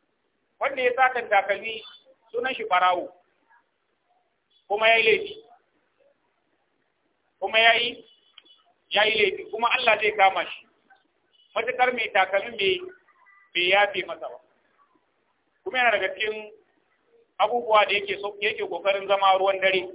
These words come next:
Da kun nan bari mu gama karatu ko? Masu haɗa list, da kun bari mu gama karatu ko?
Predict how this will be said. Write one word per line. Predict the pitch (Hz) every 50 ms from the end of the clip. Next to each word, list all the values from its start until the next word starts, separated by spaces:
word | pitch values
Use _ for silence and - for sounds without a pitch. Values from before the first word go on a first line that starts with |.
| - - _ _ _ _ _ _ _ _ _ _ _ _ _ _
Da | - 170
kun | 190 - 240 240
nan | 254 254 247
bari | 254 262 247
mu | 214 196
gama | 190 214 214 208
karatu | - 185 160 151 147 - - -
ko? | - 453 - - - _ _ _ _ _ _ _ _ _ _ _ _ _ _ _ _ _ -
Masu | 180 196 196 240
haɗa | 262 269 262 240
list, | 240 233 233 233 - - - - _ _ _ - - - _ _ _ _ _ _ _ _ _ _ -
da | - 180
kun | - 240
bari | 240 262 262 247
mu | 220 190
gama | 202 214 220 202
karatu | - 180 156 147 143 - - -
ko? | - 453